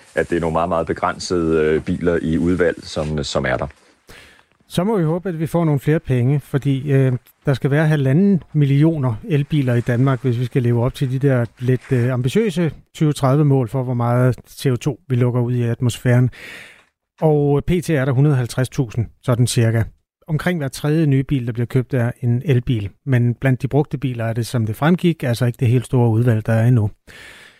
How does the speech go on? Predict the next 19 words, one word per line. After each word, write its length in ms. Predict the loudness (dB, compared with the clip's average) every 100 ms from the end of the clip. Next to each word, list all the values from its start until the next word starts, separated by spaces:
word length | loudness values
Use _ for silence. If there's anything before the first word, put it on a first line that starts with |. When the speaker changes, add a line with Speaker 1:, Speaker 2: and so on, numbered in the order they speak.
| _ _ -2
Speaker 2:
Der 220 | 0 -2 -4
er 400 | -2 0 0 0
nogle 220 | 0 2
mennesker, 320 | 0 0 -4
der 120 | -2
har 100 | -2
skrevet 380 | -2 -2 -2 -2
til 220 | -2 -2
os. 120 | 0
Skal 180 | -4 -4
jeg 40 | -2
ikke 100 | -4
lige 60 |
tage 240 | -2 0 2
en 120 | 2
eller 160 | 2
to 280 | 0 0 -2
af 60 | 0
dem? 240 | 0 -2